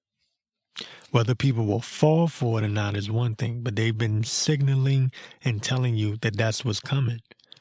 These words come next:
Some very, very interesting times. And seeing that number, that letters number seventeen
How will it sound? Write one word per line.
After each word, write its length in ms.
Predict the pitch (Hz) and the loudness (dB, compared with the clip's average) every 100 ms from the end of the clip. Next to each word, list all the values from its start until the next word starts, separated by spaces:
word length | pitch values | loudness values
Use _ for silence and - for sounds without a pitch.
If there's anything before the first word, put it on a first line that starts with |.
| - _ _ _ _ _ - - - - | -14 _ _ _ _ _ -16 -6 -6 -6
Some 200 | - 117 | -4 -2
very, 380 | 110 131 127 127 | 0 2 2 2
very 420 | 120 127 120 117 | 2 2 2 0
interesting 680 | 147 120 - 123 110 - 107 | 0 -2 -2 -2 -2 -2 -4
times. 340 | - 120 104 | 0 0 0
And 160 | 110 104 | -2 -2
seeing 300 | - 151 160 | 0 2 4
that 140 | 156 | 2
number, 340 | 135 131 127 120 - 151 _ _ _ - | 2 2 0 -2 -6 -20 _ _ _ -2
that 120 | 120 | 0
letters 640 | 110 135 127 117 - - - 156 - | 4 4 2 0 -2 -8 -12 -18 -4
number 640 | 135 113 107 127 117 104 | 0 2 4 2 2 0
seventeen 920 | 107 - 120 113 107 131 123 104 101 | -2 0 2 2 0 2 2 2 0